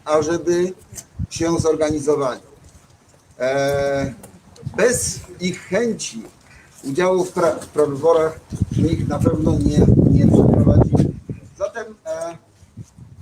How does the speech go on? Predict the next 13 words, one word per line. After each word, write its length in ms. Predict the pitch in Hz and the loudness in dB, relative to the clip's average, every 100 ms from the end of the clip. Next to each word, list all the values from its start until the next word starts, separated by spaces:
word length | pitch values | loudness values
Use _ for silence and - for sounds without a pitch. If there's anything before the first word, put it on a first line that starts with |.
| - | -20
w 20 | |
skrócie, 600 | - - - 214 208 - - - _ _ _ _ _ _ _ - | -18 -18 -8 -4 -4 -4 -10 -20 _ _ _ _ _ _ _ -12
e, 300 | - 135 143 139 - _ _ _ _ _ _ _ - | -10 -8 -10 -12 -16 _ _ _ _ _ _ _ -20
idea 420 | 170 220 214 185 | -8 -4 -4 -6
prawyborów 880 | 143 180 190 185 180 190 190 - 156 | -10 -8 -6 -6 -8 -6 -6 -6 -10
jest 280 | 180 - - 160 | -14 -16 -18 -10
niezwykle, 480 | 185 214 135 151 139 - - | -10 -10 -14 -12 -10 -10 -14
e, 280 | 135 123 120 | -16 -16 -10
ważna, 580 | 165 180 - 175 175 165 _ | -8 -8 -10 -12 -12 -12 _
ale 440 | 160 165 160 160 160 _ _ _ _ _ - | -8 -6 -4 -6 -10 _ _ _ _ _ -12
czas 360 | 208 196 185 196 196 190 185 190 190 143 | -10 -8 -10 -14 -18 -20 -20 -20 -20 -18
jest 400 | 170 180 180 - _ _ _ _ _ _ 143 | -14 -14 -14 -18 _ _ _ _ _ _ -16
naszym 520 | 160 170 - 165 160 | -14 -12 -14 -18 -16